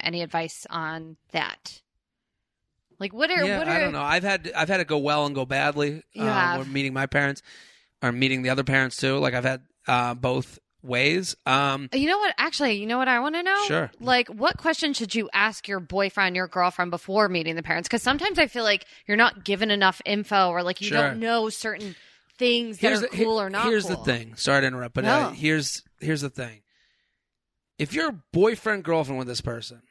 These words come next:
Speaker 2: okay, then you're close enough to ask any question
Speaker 1: Mm-hmm.
Speaker 2: about the family. So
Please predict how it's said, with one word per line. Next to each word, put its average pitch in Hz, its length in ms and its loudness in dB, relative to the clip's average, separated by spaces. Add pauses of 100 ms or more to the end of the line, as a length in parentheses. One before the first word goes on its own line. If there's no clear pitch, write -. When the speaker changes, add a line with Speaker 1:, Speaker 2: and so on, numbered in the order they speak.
(160)
Speaker 2:
okay, 143 260 2
then 160 160 -2
you're 240 120 4
close 214 320 0
enough 175 140 -2
to 165 120 0
ask 151 280 0
any 139 160 2
question - 460 -4 (100)
Speaker 1:
Mm-hmm. 196 100 -2
Speaker 2:
about 127 200 2
the 135 60 -8
family. - 380 -10
So 214 260 2